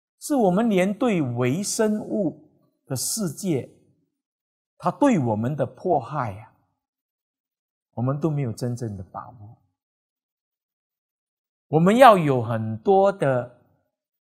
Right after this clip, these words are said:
科研的高科技生化技术的人去研究所谓的疫苗，起码有一年半载。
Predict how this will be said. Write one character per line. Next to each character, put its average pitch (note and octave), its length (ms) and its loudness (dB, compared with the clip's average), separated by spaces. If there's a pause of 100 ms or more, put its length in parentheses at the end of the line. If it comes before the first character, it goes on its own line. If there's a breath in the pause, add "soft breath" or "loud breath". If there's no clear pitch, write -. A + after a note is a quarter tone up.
科 A3 340 4
研 D#3 340 0
的 C3 280 -4 (400)
高 G3 300 0
科 G#3+ 320 2
技 G#3+ 240 -2
生 G3+ 400 -2
化 F3+ 320 6
技 F#3+ 240 -6
术 D3 340 -8
的 G#2+ 140 -8
人 F#2 340 -12 (1500)
去 E3 160 -6
研 B2 340 -2
究 C#3+ 240 -4
所 A2 240 -8
谓 C3+ 260 -2
的 - 300 -8
疫 A3+ 260 -8
苗， G2 580 -8 (720)
起 C3 320 -4
码 A#2+ 200 0
有 G2 180 -8
一 F#3 180 2
年 G#2 420 -4
半 A2+ 380 -4
载。 C3 120 -20